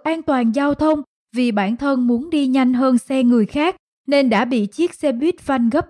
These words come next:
cảnh cáo và trừng phạt vì hành động sai trái này của họ. Tuy nhiên,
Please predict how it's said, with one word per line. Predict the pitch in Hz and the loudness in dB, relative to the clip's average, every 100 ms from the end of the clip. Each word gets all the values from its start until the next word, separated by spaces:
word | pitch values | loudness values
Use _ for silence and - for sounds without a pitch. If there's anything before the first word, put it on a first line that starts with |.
| - | -4
cảnh | 240 220 | -2 -2
cáo | 277 262 311 - _ _ - | 0 -2 -2 -6 _ _ -2
và | 277 254 | 0 0
trừng | - 277 | 0 -2
phạt | 240 262 240 - | 0 -2 -4 -4
vì | 254 | -4
hành | 226 226 214 | -2 0 0
động | 202 196 | 0 0
sai | - 240 233 | -2 -4 -2
trái | 262 262 | -2 -2
này | 339 277 214 | 0 0 0
của | - 226 | 0 -4
họ. | 240 208 196 - _ _ _ _ _ _ | 0 0 0 -4 _ _ _ _ _ _
Tuy | 262 262 | 0 2
nhiên, | 254 277 | 4 4